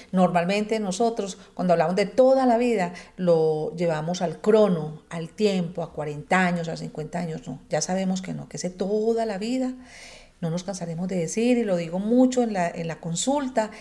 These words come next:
es el ya y el ahora. Entonces, ¿qué es necesario o qué implica? Miren, conservar, ojo con esto, conservar lo que nos enamoró del otro, ¿sí? Lo que nos enamoró, lo que hizo que nos fijáramos en ese ser,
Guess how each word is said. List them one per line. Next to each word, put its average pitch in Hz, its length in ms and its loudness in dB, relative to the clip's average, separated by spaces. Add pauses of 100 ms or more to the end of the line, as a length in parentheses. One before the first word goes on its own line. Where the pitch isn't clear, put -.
(180)
es 160 420 -2 (160)
el 170 220 -4
ya 247 360 2 (160)
y 175 120 -6
el 165 100 -2
ahora. 147 460 -10 (420)
Entonces, 165 720 -2 (320)
¿qué 294 140 6
es 311 120 -2
necesario 269 600 2
o 185 80 2
qué 262 140 6
implica? 269 640 -6
Miren, 160 480 -8 (340)
conservar, 214 1000 4
ojo 240 240 4
con 220 160 4
esto, 185 320 0
conservar 240 720 4
lo 247 120 2
que 196 120 -2
nos 180 200 0
enamoró 160 460 0
del 165 180 0
otro, 160 340 -4 (460)
¿sí? 254 380 -2 (520)
Lo 214 180 4
que 226 100 6
nos 208 200 2
enamoró, 202 560 4
lo 208 140 4
que 196 120 0
hizo 202 160 0
que 240 100 -2
nos 214 160 -2
fijáramos 208 480 0
en 190 100 -2
ese 180 200 -2
ser, 226 280 2